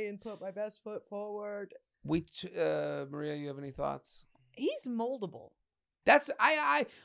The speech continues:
Speaker 3: He,
Speaker 2: was
Speaker 3: he
Speaker 2: actually
Speaker 3: could be
Speaker 2: thinking
Speaker 3: really
Speaker 2: this
Speaker 3: good in bed, by the way. Guys like this, this eager, you could teach them how to do all the good
Speaker 1: Mm-hmm.
Speaker 3: stuff the way you want it. This
Speaker 2: I
Speaker 3: is
Speaker 2: literally got a little chills,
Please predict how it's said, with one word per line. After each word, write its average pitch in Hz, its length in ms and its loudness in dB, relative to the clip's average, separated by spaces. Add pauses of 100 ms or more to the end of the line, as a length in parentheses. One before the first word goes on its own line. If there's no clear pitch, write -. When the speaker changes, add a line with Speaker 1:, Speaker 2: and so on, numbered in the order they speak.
(100)
Speaker 3:
He, - 80 6
Speaker 2:
was 381 140 10
Speaker 3:
he - 40 8
Speaker 2:
actually 330 300 12
Speaker 3:
could 403 40 8
be - 20 6
Speaker 2:
thinking - 180 6
Speaker 3:
really 339 160 4
Speaker 2:
this 247 80 -4
Speaker 3:
good 277 140 8
in 220 160 2
bed, 180 240 0
by 151 180 0
the 147 80 -8
way. 160 180 -4
Guys 214 240 0
like 330 200 -8
this, 233 220 -4
this 208 200 -10
eager, 240 380 0
you 302 120 -6
could 220 160 -4
teach - 280 -12
them 254 240 -4
how 233 120 0
to 190 120 -2
do 220 180 -6
all 233 140 0
the - 80 -4
good 233 140 -4
Speaker 1:
Mm-hmm. 185 100 -8
Speaker 3:
stuff 214 320 4
the 208 80 -2
way 202 180 -2
you 202 240 -6
want 214 320 -4
it. 277 240 -6
This 285 140 -10
Speaker 2:
I 190 100 12
Speaker 3:
is 214 60 4
Speaker 2:
literally 269 320 6
got 185 180 8
a - 20 2
little 170 200 2
chills, 139 580 -2